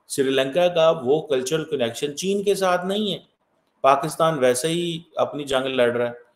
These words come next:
दुनिया, इस खित्ते में कोई ऐसा मुल्क नहीं है जिसके पाकिस्तान के साथ बायलैटरल ताल्लुकात मुनासिब सतह पे मौजूद हों।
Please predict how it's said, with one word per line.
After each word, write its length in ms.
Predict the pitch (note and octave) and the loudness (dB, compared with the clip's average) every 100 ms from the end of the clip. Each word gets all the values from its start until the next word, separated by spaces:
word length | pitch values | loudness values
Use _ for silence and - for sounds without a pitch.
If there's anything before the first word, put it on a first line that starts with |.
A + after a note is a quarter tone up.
| _ _ _ | _ _ _
दुनिया, 600 | A2 B2+ E3 G3+ A3 A3+ - | -8 -4 0 2 2 2 -2
इस 180 | G3 - | -4 -4
खित्ते 300 | - E3 G#3+ | -6 4 4
में 160 | G#3 G#3 | 4 0
कोई 260 | - B3 | 0 6
ऐसा 260 | A3 - G3 | 6 6 2
मुल्क 280 | D#3+ D#3 D#3 | 2 0 -2
नहीं 180 | D3+ D3+ | -6 -4
है 120 | D3+ | -4
जिसके 280 | D3 C#3+ D#3 | -4 -8 -4
पाकिस्तान 520 | C#3+ C3+ C#3+ C#3+ C3+ | -2 0 -2 -6 -6
के 60 | B2+ | -2
साथ 160 | B2+ | 0
बायलैटरल 520 | A#2+ A#2+ A#2 G#2+ - G#2+ | 2 2 2 0 -2 -4
ताल्लुकात 680 | G#2 G2+ G2 G#2 G2+ - _ _ _ _ | -4 -4 -2 0 -2 -6 _ _ _ _
मुनासिब 380 | A2+ A#2 A2 - | -2 0 0 -2
सतह 320 | G#2+ - A2 | -6 -10 -4
पे 140 | A2+ G#2+ | -2 -2
मौजूद 440 | G2+ G2 F#2 F#2 | -2 -6 -6 -8
हों। 100 | F2+ | -8